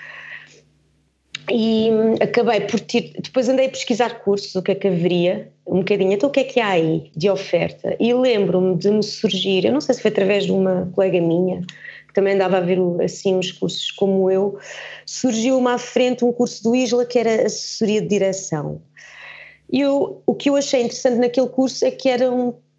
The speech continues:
todas as cadeiras, tinham várias disciplinas, e eu tinha marketing, economia, direito, tinha as línguas,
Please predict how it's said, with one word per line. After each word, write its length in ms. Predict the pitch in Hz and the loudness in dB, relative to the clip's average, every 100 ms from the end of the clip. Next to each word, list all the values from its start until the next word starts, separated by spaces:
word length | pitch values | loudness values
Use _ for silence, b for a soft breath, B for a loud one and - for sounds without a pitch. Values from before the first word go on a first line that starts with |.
| _ | _
todas 320 | 285 254 247 | 0 2 2
as 160 | 262 - | 0 0
cadeiras, 600 | 269 254 220 208 208 - | 0 2 2 0 -2 -4
tinham 300 | - 226 226 | 0 2 2
várias 380 | 202 233 247 240 | 2 2 0 -2
disciplinas, 680 | - 240 240 233 214 202 190 | -4 -6 -2 0 2 2 0
e 60 | 196 | -2
eu 140 | 208 - - | -4 -10 -2
tinha 200 | 220 240 | 0 2
marketing, 540 | 277 277 247 - 240 | 0 -2 -2 0 0
economia, 720 | 233 226 220 226 240 247 233 | 0 0 2 2 2 2 2
direito, 720 | 196 208 233 240 233 233 226 226 | 2 2 2 2 0 -2 -2 -2
tinha 220 | 220 180 | 0 2
as 100 | 185 | 2
línguas, 500 | 185 226 254 233 247 | 0 0 2 0 -2